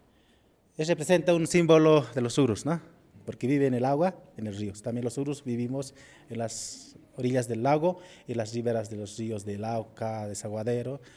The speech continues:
aquí en Bolivia, ¿no? Están aquí, ti-, Gilas, eh, va un poquito también a hablar de manera, eh, plural, ¿no? Esta es parte singular,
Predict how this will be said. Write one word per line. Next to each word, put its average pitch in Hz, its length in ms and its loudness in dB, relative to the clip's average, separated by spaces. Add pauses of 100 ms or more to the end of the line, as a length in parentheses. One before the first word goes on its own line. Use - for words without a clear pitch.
(160)
aquí - 140 -12
en 101 80 -8
Bolivia, 92 340 -12 (500)
¿no? 127 140 -14 (520)
Están 147 320 -2
aquí, 160 360 2 (120)
ti-, 120 300 0 (260)
Gilas, - 540 -2 (360)
eh, 107 520 0 (600)
va 107 300 -4 (160)
un 117 60 -14
poquito 120 380 -8
también 120 240 -2
a - 20 0
hablar 131 320 0
de 113 80 -2
manera, 117 540 0 (340)
eh, 117 120 -2
plural, 120 360 2
¿no? 151 140 -4
Esta 131 160 -12
es - 120 -12
parte 113 300 -14
singular, 113 420 -4